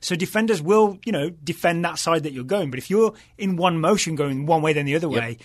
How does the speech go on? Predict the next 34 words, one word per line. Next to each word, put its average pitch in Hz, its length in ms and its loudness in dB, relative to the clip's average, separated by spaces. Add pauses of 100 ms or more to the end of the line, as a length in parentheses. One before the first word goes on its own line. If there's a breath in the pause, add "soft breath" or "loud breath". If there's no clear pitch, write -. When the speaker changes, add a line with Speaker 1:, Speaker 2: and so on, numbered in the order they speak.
(200 loud breath)
Speaker 1:
the 165 100 0
change 190 280 0
of 190 60 -2
direction 180 320 -2
is 147 100 -10
too 175 240 -4
fast - 280 -4
for - 80 -8
a 147 60 -2
defender 135 320 -6
to 123 140 -10
adapt 113 300 -12
to. 104 140 -10
Speaker 2:
So 165 300 2
Speaker 1:
Usually. 151 340 -4
So 156 120 -2
normally 202 200 2
you, 165 220 -4 (360 loud breath)
you 175 160 -12
Speaker 2:
Yeah. - 120 -2
Speaker 1:
send 214 240 2
them 202 80 0
away, 165 480 0
Speaker 2:
Mm-hmm. 120 240 -6 (100)
Speaker 1:
open 180 240 0
a 175 60 -2
bit 175 80 -2
of - 80 -2
space, 196 260 0
then 160 140 -2
you 151 60 -4
can 123 120 -12
cut - 240 -12
inside. 123 400 -8